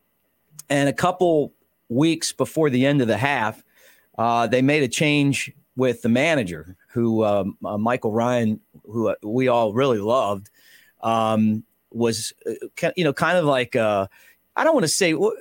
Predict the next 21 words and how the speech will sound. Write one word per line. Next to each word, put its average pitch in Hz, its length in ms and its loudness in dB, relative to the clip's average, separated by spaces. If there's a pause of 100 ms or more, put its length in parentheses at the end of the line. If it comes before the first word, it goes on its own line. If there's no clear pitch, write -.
(100)
he, 190 180 -2
he 208 160 0
was 254 180 0
definitely 214 360 2
a, 131 160 2
a 143 100 2
real 165 240 2
serious 151 680 0
kinda, 123 540 0
you 131 120 0
know, 110 180 2
baseball 123 1040 0
X, - 320 -4
you 135 80 -2
know, 104 120 0
X - 280 -4
and 127 80 2
O's 117 240 2
type 117 280 -4 (260)
manager, 117 680 -2 (760)
um, 107 500 0